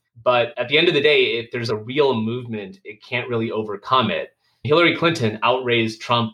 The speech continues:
tremendously. And I'm sure all that money did help. But I think the big question is gonna be who's excited to turn out, who's gonna motivate. And they may need that seventy million dollars to convince people who are not that excited about voting in this election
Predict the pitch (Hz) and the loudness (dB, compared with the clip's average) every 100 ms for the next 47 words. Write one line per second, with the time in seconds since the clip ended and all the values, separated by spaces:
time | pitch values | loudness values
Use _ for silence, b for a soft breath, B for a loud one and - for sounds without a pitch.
0 | _ - 107 107 117 - - - 101 117 | _ -14 -4 -2 -2 -6 -12 -20 -4 -2
1 | 110 117 120 160 160 131 131 117 120 117 | 0 0 -2 0 2 4 2 2 2 2
2 | 110 117 113 147 143 - - 123 113 110 | 0 -2 0 2 2 -2 -2 0 2 0
3 | - _ - 107 139 - - 120 110 147 | -2 _ -8 -6 -8 -10 -6 -4 2 0
4 | - - 147 127 139 117 123 113 131 131 | 0 -4 -2 -2 -4 -2 0 0 2 2
5 | 117 110 - 143 127 120 120 113 117 113 | 2 0 -2 -4 -4 -2 -2 0 -2 -4
6 | 110 110 107 104 107 - - 113 113 101 | -6 -4 0 2 2 -2 -8 -4 -4 -4
7 | 104 110 127 151 170 - _ _ _ 110 | -2 0 2 2 0 -8 _ _ _ -2
8 | 110 131 139 151 143 143 160 120 120 - | 4 4 4 4 4 2 2 2 0 2
9 | 120 120 113 113 113 110 107 123 120 101 | 0 2 0 0 0 0 2 4 4 0
10 | 95 - - 104 110 113 113 - - - | -6 -10 -10 -8 -4 -4 -4 -6 -14 -14
11 | - 117 117 110 107 110 113 113 107 - | -6 -4 0 0 4 4 4 0 -2 -4
12 | - 104 107 101 98 95 92 98 101 101 | -2 0 0 -2 -2 -2 -2 -2 -4 -2
13 | 98 92 95 95 92 98 - 78 - - | -4 -6 -6 -4 -2 -2 -4 -12 -16 -20